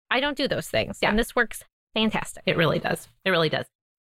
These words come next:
Speaker 2: Okay, last one for me has to do with removing those sticky adhesive tags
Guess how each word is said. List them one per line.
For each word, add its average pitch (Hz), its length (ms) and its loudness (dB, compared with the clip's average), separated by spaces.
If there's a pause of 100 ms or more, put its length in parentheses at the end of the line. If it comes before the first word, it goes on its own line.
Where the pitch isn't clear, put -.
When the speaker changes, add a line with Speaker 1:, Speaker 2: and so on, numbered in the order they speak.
Speaker 2:
Okay, 339 280 0
last 285 340 0
one 294 200 2
for 233 300 2
me 208 460 2
has 254 320 0
to - 140 -2
do 262 220 0
with 233 180 2
removing 247 720 2
those 202 220 2
sticky 320 560 -4
adhesive 240 640 0
tags 143 760 0